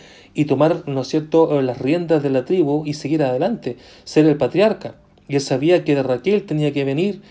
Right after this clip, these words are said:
¿no es cierto?, el que iba a ser, el, el que sería el, el siguiente en el linaje. "Con razón, Jacob, hermano", le dijo a Faraón, "mis años han sido pocos y malos". Amén.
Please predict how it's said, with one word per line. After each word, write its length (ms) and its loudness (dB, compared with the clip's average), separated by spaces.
¿no 100 -6
es 60 -12
cierto?, 380 0
el 160 0
que 140 -4
iba 400 2
a 160 -6
ser, 260 0
el, 280 -2
el 160 -6
que 180 -8
sería 420 0
el, 320 -6
el 80 -10
siguiente 400 -6
en 80 -2
el 100 -6
linaje. 380 -10
"Con 140 2
razón, 380 2
Jacob, 400 -2
hermano", 320 -2
le 80 0
dijo 220 -2
a 20 -2
Faraón, 380 0
"mis 180 -8
años 240 -4
han 80 -4
sido 300 -6
pocos 400 -4
y 20 -6
malos". 460 -8
Amén. 320 -4